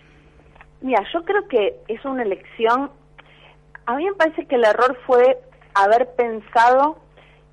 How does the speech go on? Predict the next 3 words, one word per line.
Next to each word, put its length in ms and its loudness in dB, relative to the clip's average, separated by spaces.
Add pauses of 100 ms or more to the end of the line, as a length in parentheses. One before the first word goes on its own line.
(200)
que 600 0 (520)
esta 280 0
elección 880 0